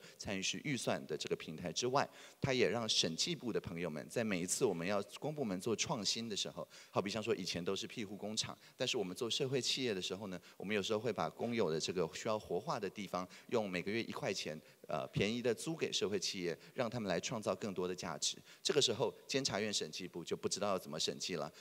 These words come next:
但是呢，他如果是要挡我们的话呢，整个社会就无法进步。但是他就是透过这种公众参与平台来问大家说：“哎，你对行政院这种新的做法有没有什么疑虑？”我们会把它整理成各位九个疑虑之后呢，一起把它给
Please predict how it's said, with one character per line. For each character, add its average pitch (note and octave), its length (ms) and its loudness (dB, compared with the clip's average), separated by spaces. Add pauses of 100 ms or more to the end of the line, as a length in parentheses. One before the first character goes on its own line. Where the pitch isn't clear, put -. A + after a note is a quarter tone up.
(140)
但 E3+ 120 2
是 D#3+ 120 6
呢， C#3 160 0 (160)
他 E3 120 -2
如 C#3+ 160 -2
果 A2+ 140 2
是 - 160 0
要 A2+ 180 0
挡 E2+ 260 -2
我 C3+ 140 -2
们 D#2+ 140 -6
的 F2 100 -4
话 F#2 140 -6
呢， F2 220 -6
整 - 160 -6
个 F2 80 -2
社 A2 180 2
会 G#2 120 4
就 F#2+ 140 2
无 G2+ 140 -4
法 G#2+ 160 -4
进 D#2+ 240 -6
步。 D#2+ 180 -10 (240)
但 C3+ 120 2
是 B2+ 80 0
他 B2+ 200 -4
就 C3 100 -6
是 A#2+ 120 -6
透 B2 160 2
过 A2+ 100 4
这 G#2+ 120 -2
种 F#2+ 140 2
公 C#3+ 180 2
众 B2+ 180 -2
参 G2+ 200 -6
与 F#2 60 -10
平 D#2+ 200 -12
台 D#2+ 160 -10 (200)
来 G2 140 4
问 C3+ 220 6
大 B2 120 4
家 G2 160 0
说 - 200 -2
：“哎， - 100 0 (200)
你 G2 120 -4
对 A#2 100 2
行 G2+ 220 -2
政 C3+ 120 -4
院 A#2+ 100 -2
这 A2 60 -4
种 G2 180 -4
新 D3 180 0
的 C#3+ 80 2
做 A2 180 2
法 E2+ 180 -4
有 F2 100 0
没 F2+ 100 0
有 G#2+ 40 0
什 G2 120 0
么 E2 80 -4
疑 F2+ 200 -4
虑？” B2 220 -2 (200)
我 F#2+ 80 -2
们 F#2 100 -2
会 A2+ 100 2
把 D#2 80 2
它 F#2+ 120 -2
整 F2 240 0
理 B2+ 100 -4
成 E2 260 -6 (160)
各 G#2+ 120 2
位 F#2+ 120 4
九 E2 200 2
个 E2 100 -2
疑 F#2 160 -2
虑 B2 120 -2
之 A#2 160 -2
后 B2 160 -4
呢， F#2+ 120 -2 (220)
一 C3 80 -4
起 - 240 2 (200)
把 D2 100 -6
它 E2 160 2
给 D2+ 240 2